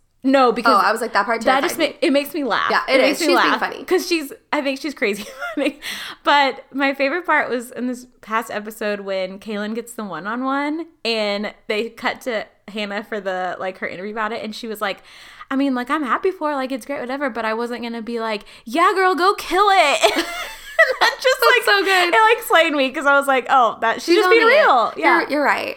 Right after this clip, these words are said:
Speaker 1: So
Speaker 2: Okay.
Speaker 1: that's why I like it, 'cause I know she's a little bit crazy, she's a little bit insecure, but I just feel like she at least admits it and kinda owns it. And I just feel like Kaylin, I
Speaker 2: So
Speaker 1: just can't get a good
Speaker 2: again,
Speaker 1: read.
Speaker 2: I think so much of it when,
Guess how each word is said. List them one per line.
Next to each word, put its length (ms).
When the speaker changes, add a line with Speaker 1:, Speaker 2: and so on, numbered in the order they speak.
Speaker 1:
So 60
Speaker 2:
Okay. 200
Speaker 1:
that's 280
why 100
I 40
like 160
it, 100
'cause 140
I 100
know 180
she's 140
a 40
little 120
bit 40
crazy, 380
she's 100
a 40
little 80
bit 80
insecure, 800
but 100
I 140
just 140
feel 100
like 100
she 260
at 100
least 220
admits 360
it 40
and 140
kinda 280
owns 360
it. 480
And 140
I 100
just 180
feel 80
like 180
Kaylin, 220
I 80
Speaker 2:
So 80
Speaker 1:
just 100
can't 200
get 80
a 40
good 120
Speaker 2:
again, 80
Speaker 1:
read. 80
Speaker 2:
I 100
think 360
so 200
much 200
of 80
it 200
when, 160